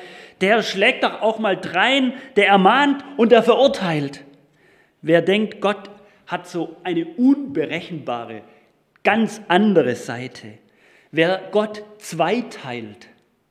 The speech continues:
der mal so ist und wenn du Glück hast, ist er vielleicht auch mal ganz anders,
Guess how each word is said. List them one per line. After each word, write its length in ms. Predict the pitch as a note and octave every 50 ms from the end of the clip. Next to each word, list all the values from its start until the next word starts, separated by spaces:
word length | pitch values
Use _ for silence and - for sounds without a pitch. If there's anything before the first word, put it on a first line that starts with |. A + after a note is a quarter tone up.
| _ _ _ _ _ _ _ _ _ _ _ _ _ _ _ _ _ _
der 220 | - D#3+ E3 F3+
mal 180 | F#3+ F#3+ F#3+ F#3+
so 300 | F#3+ - A#3 A#3+ C#4+ C#4+
ist 380 | C#4+ D4+ D#4 C#4+ - - - - - - -
und 120 | G3 F#3+
wenn 100 | G#3+ A3
du 100 | A3 A3+
Glück 280 | F3 A3+ D#4 F4 E4 -
hast, 240 | G3+ E3 - - -
ist 160 | C4+ C4 B3
er 80 | A#3+
vielleicht 280 | - B3 C#4+ D4+ C#4+ C#4+
auch 140 | C#4+ D4 C#4+
mal 140 | C4+ B3+ A3+
ganz 180 | A3+ A#3 A3+
anders, 460 | - - F3+ E3+ C3+ B2 B2+ - -